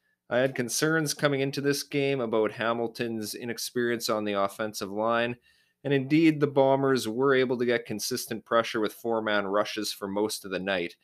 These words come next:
And when you're able to do that, it makes it very tough to find open receivers, not to mention having to throw on the run definitely hurt Masoli's accuracy. For their part, I thought the Hamilton D put in a pretty solid effort here themselves,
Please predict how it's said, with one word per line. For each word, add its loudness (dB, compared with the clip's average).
And -6
when -2
you're 4
able 4
to -12
do 0
that, 6
it -6
makes -4
it -4
very 0
tough -6
to -18
find -4
open -6
receivers, -4
not -2
to -12
mention -6
having -4
to -14
throw 0
on -2
the -6
run 2
definitely -2
hurt -8
Masoli's -4
accuracy. -2
For -2
their 8
part, 4
I 6
thought 2
the 0
Hamilton 0
D 0
put -2
in 2
a -6
pretty -4
solid 0
effort 0
here -2
themselves, 0